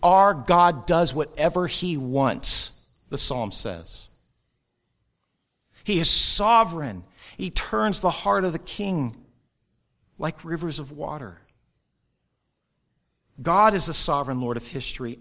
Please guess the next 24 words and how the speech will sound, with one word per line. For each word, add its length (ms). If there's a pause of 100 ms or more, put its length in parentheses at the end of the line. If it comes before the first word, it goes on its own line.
and 160
he 220
is 200
presently 680
at 140
work 260
in 80
the 60
world 320
bringing 440
redemption. 680 (1160)
The 100
task 500
then 160
of 80
the 120
individual 540
and 80
the 60
church 320
is 160
to 140
be 200
attentive 880